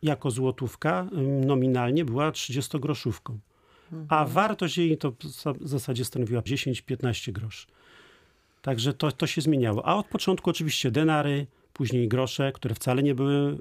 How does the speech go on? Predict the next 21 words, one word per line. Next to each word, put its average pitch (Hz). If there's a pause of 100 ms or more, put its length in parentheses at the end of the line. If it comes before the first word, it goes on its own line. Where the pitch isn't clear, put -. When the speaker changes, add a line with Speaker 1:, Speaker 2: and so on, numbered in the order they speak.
(140)
Speaker 1:
wtedy 131
monetą 127
drobną 135
jak 139
dzisiaj, 143
bo 117
grosus 120
oznaczało 123
pieniądz 123
gruby. 147 (800)
Speaker 2:
Mhm. 156
Speaker 1:
I 233
dalej 165
ewoluacja, 127
aż 196
na 127
końcu 120
mamy 110
tego 113
naszego 110
złotego. 101